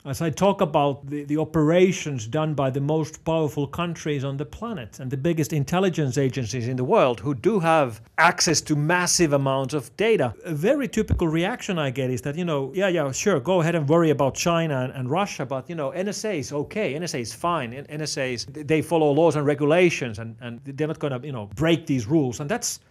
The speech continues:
that's true. They li-, it's, it's unlikely they're gonna break their local laws, but they're American agency,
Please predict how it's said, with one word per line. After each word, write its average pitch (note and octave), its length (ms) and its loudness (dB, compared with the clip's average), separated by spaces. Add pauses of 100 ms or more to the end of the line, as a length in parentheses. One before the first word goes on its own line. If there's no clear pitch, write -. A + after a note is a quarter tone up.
that's B3 200 -6
true. D3+ 380 -6
They C#3 120 -4
li-, C#3+ 300 -4 (300)
it's, - 200 -6
it's - 120 -8
unlikely E3+ 420 0
they're C3+ 80 0
gonna C#3 180 -4 (220)
break D3+ 240 -2
their C#3 120 -4
local C#3 360 0
laws, D#3 320 0
but F#3 140 -10
they're B3+ 180 0
American D#3 720 -4
agency, E3 540 -2